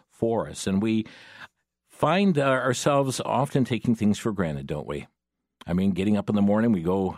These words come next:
many go out the door, go to work, and go about our day, come home, and, and, uh, just take the day for granted. But we need to understand that it is God that gives us the ability for our minds to think, our hands to work,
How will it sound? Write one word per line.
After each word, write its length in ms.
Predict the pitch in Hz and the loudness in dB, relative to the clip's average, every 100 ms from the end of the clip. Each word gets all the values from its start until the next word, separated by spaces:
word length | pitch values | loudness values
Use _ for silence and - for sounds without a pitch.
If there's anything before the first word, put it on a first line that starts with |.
| - | -8
many 320 | 82 92 107 95 | -4 0 0 0
go 260 | 90 98 | 0 -2
out 120 | 101 | 0
the 80 | 104 | -2
door, 240 | 95 104 104 | 0 0 0
go 200 | 92 98 | -2 -2
to 100 | 95 | 0
work, 360 | 101 110 - | 0 -2 -4
and 220 | 78 71 - - - | -6 -6 -10 -10 0
go 120 | 104 | 2
about 260 | 104 104 | 2 2
our 80 | 110 | 0
day, 260 | 95 98 107 | 0 0 0
come 200 | 110 98 | -2 0
home, 300 | 101 107 107 | 0 2 0
and, 220 | 82 71 | 0 -4
and, 360 | 92 85 85 80 | -4 -2 -2 -2
uh, 240 | 82 82 85 | -4 -4 -6
just 220 | 127 - _ - | -8 -8 _ -8
take 220 | 127 - | -6 -4
the 80 | 139 | -2
day 160 | 127 139 | 0 0
for 160 | 151 | 0
granted. 440 | 120 131 156 78 - _ _ _ _ _ _ - | -2 0 -2 -4 -10 _ _ _ _ _ _ -4
But 180 | 98 117 | -2 4
we 120 | 117 | 4
need 160 | 127 | 4
to 80 | 127 | 2
understand 580 | 127 120 - 120 117 101 | 0 -2 -2 0 2 2
that 120 | 80 | 0
it 160 | 80 82 | -4 -4
is 100 | 82 | -6
God 380 | - 95 110 98 | -4 -4 -4 -2
that 240 | 92 78 | -2 -2
gives 260 | 85 101 90 | -2 -2 -2
us 180 | 95 - | -4 -4
the 200 | 90 87 | -4 -2
ability 580 | 85 85 82 76 69 _ _ _ | -2 -4 -4 -6 -12 _ _ _
for 140 | - 107 | -2 2
our 80 | 95 | 2
minds 440 | 90 101 110 - | 2 2 2 0
to 100 | 98 | -4
think, 260 | - 82 85 | -4 -4 -2
our 140 | 85 | -2
hands 380 | 95 107 117 - | 0 0 0 -2
to 100 | 104 | -4
work, 420 | 87 73 69 | -4 -4 -8